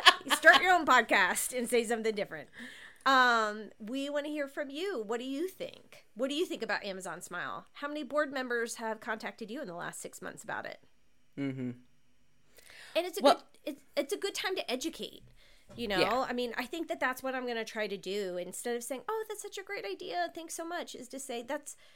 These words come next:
Speaker 2: you know, I want to say that's a great idea, but do you know the realities of this program that actually is not benefiting our organization at all?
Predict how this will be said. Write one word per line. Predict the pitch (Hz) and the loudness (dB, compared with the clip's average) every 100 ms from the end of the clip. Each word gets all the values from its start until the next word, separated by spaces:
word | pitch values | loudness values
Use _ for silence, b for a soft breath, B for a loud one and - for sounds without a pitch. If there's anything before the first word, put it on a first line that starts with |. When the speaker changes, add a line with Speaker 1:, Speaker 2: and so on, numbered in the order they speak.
| b b b | b b b
Speaker 2:
you | 262 | -6
know, | 226 - | -4 -2
I | 240 | -2
want | 214 220 214 262 294 | -2 -2 0 0 -2
to | - 330 | -6 -4
say | 339 | -4
that's | 330 330 | -2 -4
a | 339 | -4
great | 320 320 | -4 -2
idea, | 320 330 311 330 294 | -2 -4 -4 -4 -4
but | 220 | -6
do | 226 | -6
you | 226 | -4
know | 226 | -4
the | 214 202 | -4 -2
realities | 196 190 185 185 185 | -2 0 -2 -4 -6
of | 180 165 | -8 -8
this | 185 | -12
program | - 202 185 175 175 | -8 -8 -6 -8 -8
that | 180 - | -10 -8
actually | 185 - 185 175 | -10 -10 -10 -10
is | 180 | -10
not | 180 165 - | -10 -10 -10
benefiting | 175 160 165 - 170 160 160 160 180 - | -10 -10 -12 -14 -12 -10 -12 -16 -18 -16
our | 180 180 | -14 -12
organization | 175 170 156 - - - - 52 62 | -14 -14 -14 -14 -14 -12 -12 -14 -14
at | - 151 | -12 -12
all? | - - 208 | -12 -16 -18